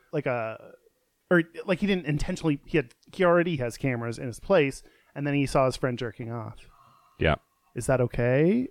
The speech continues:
Speaker 1: Did he, should he tell his friend? What's the
Speaker 2: Oh. Um, Brandon, who wrote in, who l-, called in this question.
Speaker 1: I wasn't gonna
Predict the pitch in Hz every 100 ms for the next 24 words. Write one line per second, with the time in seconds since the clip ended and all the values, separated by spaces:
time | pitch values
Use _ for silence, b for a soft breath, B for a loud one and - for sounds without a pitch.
0 | - 139 117 - - 123 117 - 151 190
1 | - 202 190 190 190 143 139 - 135 120
2 | 117 - _ _ _ _ 82 90 104 92
3 | 67 60 _ _ _ - 120 131 131 131
4 | - _ _ _ - - 151 160 104 82
5 | 87 - _ - 107 98 95 95 101 -
6 | 90 95 104 98 - 107 101 98 90 -
7 | - - 120 123 143 135 123